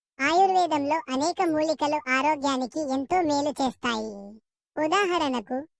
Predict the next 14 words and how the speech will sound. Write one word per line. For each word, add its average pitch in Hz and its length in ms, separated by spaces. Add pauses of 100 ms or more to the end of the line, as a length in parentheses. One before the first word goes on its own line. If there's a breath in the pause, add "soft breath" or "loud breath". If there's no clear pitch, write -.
(200)
అశ్వగంధ, 269 680 (320)
పసుపు, 277 540 (300)
తులసి, 294 500 (340)
త్రిఫల 381 460
వంటి 320 280
మూలికలు 302 680
అనేక 302 400
ఆరోగ్య 294 460
సమస్యలను 269 680
తగ్గించడానికి 254 880
ఉపయోగపడతాయి. 262 1120 (1800)
ఏడు, 285 380 (360)
క్రమబద్ధమైన 330 840
దినచర్య. 240 640